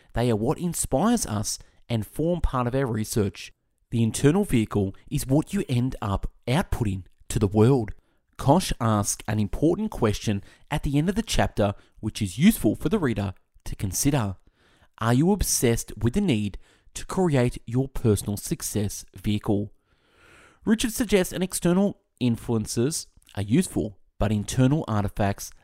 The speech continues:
are indispensable. If one has not yet arrived at their internal artifact, Kosh suggests that the reader adopt or oppose an external influence. Importantly,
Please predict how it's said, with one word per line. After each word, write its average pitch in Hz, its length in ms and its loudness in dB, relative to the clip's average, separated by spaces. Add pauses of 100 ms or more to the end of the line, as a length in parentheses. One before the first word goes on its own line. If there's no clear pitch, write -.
(100)
are 151 180 -4
indispensable. 104 840 -2 (640)
If 131 160 -2
one 147 140 0
has 143 160 -2
not 139 200 0
yet 131 120 -2
arrived 123 460 4
at 110 140 -4
their 101 180 2
internal 101 440 -2
artifact, 113 560 -2 (540)
Kosh 135 320 0
suggests 123 500 0
that 104 120 -6
the 104 100 -4
reader 165 340 0
adopt 117 400 0 (340)
or 113 180 0
oppose - 540 0 (300)
an 131 100 -4
external 104 480 -2
influence. 107 720 -2 (640)
Importantly, 160 720 2